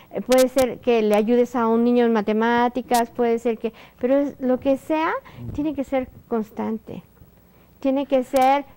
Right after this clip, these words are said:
porque le gusta, tiene que ser que lo lleve a ser mejor persona, ¿sí?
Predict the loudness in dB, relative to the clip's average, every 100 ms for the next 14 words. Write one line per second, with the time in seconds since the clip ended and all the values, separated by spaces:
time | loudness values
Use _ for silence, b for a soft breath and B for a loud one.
0 | -6 -4 0 0 0 -2 -4 -4 -6 -8
1 | -8 b b b _ 0 0 0 -2 0
2 | 0 0 0 -2 -2 -2 -2 -2 -4 -6
3 | -6 -6 -8 -6 -8 -6 -6 -4 -6 -10
4 | -16 _ -20 _ _ -20 _ _ -10 -8